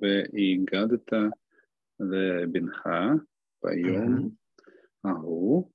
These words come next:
Speaker 1: лемор, э, баур зе аса ашем ли бецати ми Мицраим». Точка.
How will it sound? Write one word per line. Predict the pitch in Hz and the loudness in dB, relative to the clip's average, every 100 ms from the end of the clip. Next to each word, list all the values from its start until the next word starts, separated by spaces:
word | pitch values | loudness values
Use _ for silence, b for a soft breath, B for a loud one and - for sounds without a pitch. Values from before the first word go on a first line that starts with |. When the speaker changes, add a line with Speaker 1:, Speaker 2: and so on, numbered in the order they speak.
| - | 0
Speaker 1:
лемор, | 135 120 90 92 - _ _ _ _ _ _ _ _ - | 4 4 4 0 -4 _ _ _ _ _ _ _ _ -10
э, | 95 92 90 | -6 -2 0
баур | 95 92 90 92 143 165 - _ | 0 -2 -2 2 2 0 -8 _
зе | - 87 87 101 113 110 | -8 -4 0 0 2 0
аса | - - - - 87 92 156 190 _ _ - | -2 -6 -8 -6 -4 0 0 -2 _ _ -6
ашем | - - - 92 160 170 _ _ | -2 -2 0 0 0 -2 _ _
ли | - 87 82 90 180 - B B B B _ - | -2 0 2 2 0 -4 B B B B _ -8
бецати | 92 95 104 - - - - - 85 104 170 - _ _ _ - | -4 0 0 -2 -6 -6 -6 -4 0 2 2 -2 _ _ _ 0
ми | 104 | 0
Мицраим». | 92 - - 50 - - _ _ _ _ _ _ _ _ _ _ _ _ _ _ _ _ _ _ _ _ - | 0 -4 -4 -4 -6 -10 _ _ _ _ _ _ _ _ _ _ _ _ _ _ _ _ _ _ _ _ -6
Точка. | - - - | -2 0 -2